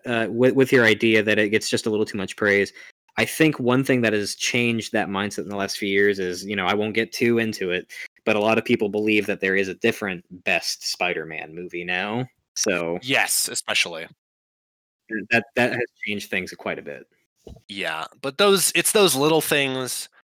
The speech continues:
Speaker 2: the weird characterization, lots of other things that don't really mesh with me.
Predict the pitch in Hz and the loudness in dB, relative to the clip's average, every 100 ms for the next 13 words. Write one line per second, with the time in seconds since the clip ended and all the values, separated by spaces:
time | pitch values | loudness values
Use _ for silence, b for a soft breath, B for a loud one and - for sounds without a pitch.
0 | - 98 98 117 123 117 - 117 113 - | -12 -12 -10 -8 -8 -8 -4 -2 -2 -6
1 | 110 101 101 101 - 104 98 98 95 b | -8 -6 -4 -2 -2 -2 -4 -6 -10 b
2 | - _ _ - 101 107 - 117 101 - | -20 _ _ -4 -2 0 0 0 -2 -6
3 | 101 98 95 104 98 95 - - 78 98 | -6 -4 -4 -4 -4 -6 -8 -8 -10 -10
4 | 90 87 _ _ _ 87 101 107 - - | -14 -16 _ _ _ -8 -2 0 2 0
5 | 113 - 117 113 110 | -2 -4 -2 -2 -2